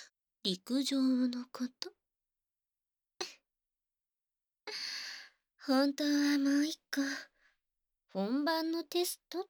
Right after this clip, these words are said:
ていうのもしてあげたかったんだけど。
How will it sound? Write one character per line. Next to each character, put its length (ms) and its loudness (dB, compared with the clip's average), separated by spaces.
て 140 0
い 120 6
う 80 4
の 140 -2
も 160 0
し 120 -10
て 100 -2
あ 100 -2
げ 160 -6
た 120 -4
か 120 -4
っ 60 -4
た 160 -10
ん 80 -10
だ 140 -12
け 140 -12
ど。 100 -16